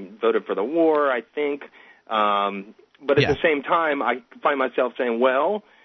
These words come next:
Speaker 1: but what if, you know, obviously the guy's not gonna win, but what if he gets millions and millions of votes and grows the party by millions of people?" I don't know. I,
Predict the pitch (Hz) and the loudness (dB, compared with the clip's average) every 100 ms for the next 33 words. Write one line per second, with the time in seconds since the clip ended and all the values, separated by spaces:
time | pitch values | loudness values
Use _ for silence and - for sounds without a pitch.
0 | _ _ - 131 123 127 151 185 180 - | _ _ -4 0 0 0 0 2 -2 -8
1 | - - 170 151 147 147 147 143 127 113 | -20 -6 -2 0 2 0 -4 -2 -2 -2
2 | 110 101 104 101 90 90 90 90 95 123 | -2 0 0 -2 -4 -4 -4 -2 0 2
3 | 139 143 139 - 139 135 135 135 127 - | 2 2 -2 -4 -2 0 2 0 -2 -10
4 | - - - 151 165 170 156 156 156 151 | -20 -10 -6 0 2 2 0 0 0 0
5 | 143 165 160 165 - 123 135 139 139 139 | 0 2 2 0 -4 -4 -2 0 0 -2
6 | 131 139 143 139 127 147 139 113 98 104 | 0 2 2 0 -2 -2 0 0 0 0
7 | 107 107 113 113 104 - 120 90 85 113 | 0 0 2 2 -2 -2 -2 0 2 2
8 | 117 113 82 80 98 101 | 0 -2 -4 -2 -4 -4